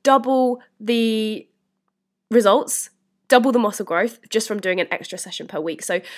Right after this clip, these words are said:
you definitely don't need to be doing, you know, five, six to see results. Just going up from one to two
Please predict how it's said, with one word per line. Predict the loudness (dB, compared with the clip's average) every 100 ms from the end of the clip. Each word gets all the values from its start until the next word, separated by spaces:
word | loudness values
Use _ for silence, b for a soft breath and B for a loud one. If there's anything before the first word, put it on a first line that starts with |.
| B
you | -8
definitely | -2 -2 -2 -2 -2
don't | 0 0 0
need | -6 -8
to | -10
be | -10
doing, | -6 -2 -2 -2 -8 B -10
you |
know, | -2 -2
five, | -2 -4 -2 -2 -4
six | -6 -6 -8 -12
to | -10
see | -8
results. | -8 -4 -4 -4
Just | -8 -4
going | -2 -2
up | -2
from | -4 -2
one | -2 -2 -4 B _
to | -16
two | -16 -6 0 2 2 -2